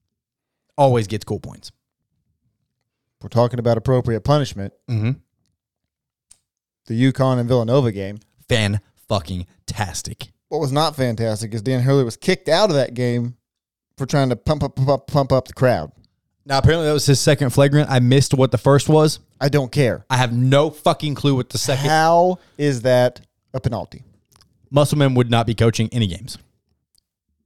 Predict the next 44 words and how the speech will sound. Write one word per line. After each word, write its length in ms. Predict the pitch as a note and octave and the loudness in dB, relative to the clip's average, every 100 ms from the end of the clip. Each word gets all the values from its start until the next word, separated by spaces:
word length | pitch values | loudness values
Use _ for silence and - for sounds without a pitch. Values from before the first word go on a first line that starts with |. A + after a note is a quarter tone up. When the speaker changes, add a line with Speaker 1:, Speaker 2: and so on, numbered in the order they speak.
| _ - | _ -2
Speaker 2:
You're 160 | C#3 C3 | 0 2
trying 440 | - D#3+ F3+ F#3+ | 0 0 0 -2
to 140 | - | -4
pump 260 | C3+ D#3 D#3+ | -2 0 0
up 160 | E3 - | -2 -4
the 60 | |
crowd. 540 | C#3 C#3+ B2 G2 F#2+ - | -4 0 2 0 -6 0
Speaker 1:
Pump, 200 | D3 - | 0 2
pump, 160 | C#3 | 0
pump, 180 | A2+ C#3 | 0 2
pump 180 | C3 C3 | 2 2
me 120 | D3 | 2
up. 280 | E3+ D#3 _ _ _ - | 4 2 _ _ _ -2
You 80 | B2 | 2
know 60 | |
what 20 | A#2+ | 4
I 20 | C3+ | 2
mean? 140 | D3+ - | 0 -2
Speaker 2:
Explain 640 | C#3+ - - G3 G#3 A3 | -4 -4 -4 0 0 0
to 100 | D3 | -2
me 180 | C#3 C3+ | -4 -4
why 360 | B2+ C3 D3+ E3+ | -2 2 4 4
that 160 | D#3 | 4
is 100 | D3+ | 2
a 60 | C#3 | 0
detriment 420 | D3+ D3+ D3+ C#3+ | 2 2 -2 -2
to 140 | C#3+ - | -4 -2
any 320 | G3 G#3+ A#3+ B3 | 0 2 2 0
part 440 | - - E3 E3 | 0 4 4 4
of 160 | D#3 C#3 | 2 2
the 120 | C3 | 2
fucking 480 | B2 D#3+ D3 D#3 C#3+ | 2 0 0 -4 -2
game. 340 | C3 B2+ G#2 - _ _ - | 0 0 -2 -10 _ _ -8
Speaker 1:
Couldn't 160 | B2 | -4
tell 140 | A2 F#2 | -2 -4
you. 80 | E2+ | -2
Speaker 2:
If 200 | D#3+ D#3+ | 0 0
play-, 280 | - E3+ G3+ - - _ _ - | 2 2 2 -2 -20 _ _ 0
players 280 | A#3+ D#4 G3+ | 2 2 4
do 140 | G3+ | 2
it 160 | A#3+ - | 2 0
all 240 | G3 A#3 | 2 4
the 120 | A#3 A3+ | 4 2
time. 340 | A#3 A#3 E3 | 0 -2 -4